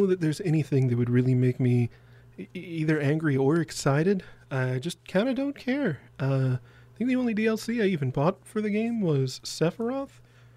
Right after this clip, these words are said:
and then I also got the free Piranha Plant, 'cause Nintendo was like, "Here, you want a Piranha Plant?"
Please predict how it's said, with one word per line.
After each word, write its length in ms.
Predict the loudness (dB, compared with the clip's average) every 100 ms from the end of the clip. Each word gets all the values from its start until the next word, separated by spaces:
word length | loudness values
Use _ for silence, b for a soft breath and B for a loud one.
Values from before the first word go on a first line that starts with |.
| b b -2
and 280 | 0 2 0
then 120 | 0
I 120 | 0
also 240 | 0 -2
got 180 | -2 -2
the 60 | -4
free 560 | -2 0 0 0 -2 -6 -16
Piranha 340 | -2 2 2 2
Plant, 320 | 0 -2 -4 -6
'cause 280 | -4 -2 0
Nintendo 400 | 0 2 2 2
was 120 | 2
like, 220 | 2 2
"Here, 140 | 2 2
you 120 | 2
want 120 | 0
a 40 |
Piranha 300 | 0 2 2
Plant?" 400 | -2 -14 -12 -10